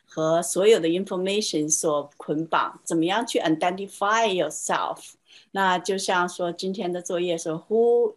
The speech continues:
are you? What, what are you doing? And where are you?” 这些所有的 why，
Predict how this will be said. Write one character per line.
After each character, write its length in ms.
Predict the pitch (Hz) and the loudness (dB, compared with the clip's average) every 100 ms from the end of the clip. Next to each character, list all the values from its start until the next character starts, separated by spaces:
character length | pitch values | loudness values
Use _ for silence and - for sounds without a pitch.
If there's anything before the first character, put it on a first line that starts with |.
| - | -2
are 220 | 190 190 | 0 0
you? 300 | 190 175 143 | 0 0 -2
What, 360 | 139 156 185 208 202 | -2 -2 2 0 0
what 180 | 180 214 | 2 4
are 20 | |
you 140 | 226 | 4
doing? 520 | 220 - 240 220 160 | 2 2 4 4 4
And 220 | 156 160 160 | 0 0 0
where 240 | 165 185 | 0 2
are 180 | 202 226 | 2 2
you?” 300 | 180 156 151 - - - | 0 -2 -4 -12 -18 -12
这 120 | - | -2
些 100 | 285 | 0
所 260 | 269 - 269 | 2 6 6
有 80 | 262 | 6
的 120 | 202 | 2
why， 560 | 202 220 247 214 175 | 2 4 4 2 0